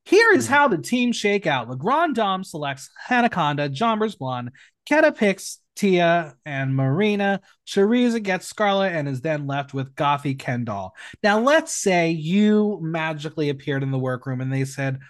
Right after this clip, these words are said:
Speaker 1: "La Veronica, you get to pick your team." Which team would you wanna be on?
Speaker 2: The funny girls. So I would go for Tia's team. I know Tia can deliver shit.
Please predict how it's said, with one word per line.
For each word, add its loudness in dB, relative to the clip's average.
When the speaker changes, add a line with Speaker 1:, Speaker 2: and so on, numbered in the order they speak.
Speaker 1:
"La 2
Veronica, 0
you 2
get -4
to -4
pick -2
your -2
team." -4
Which -6
team 0
would -2
you 0
wanna 0
be -4
on? -8
Speaker 2:
The 0
funny 0
girls. -4
So -6
I 4
would -6
go -2
for -4
Tia's -4
team. -12
I 2
know 2
Tia 2
can -2
deliver 2
shit. 0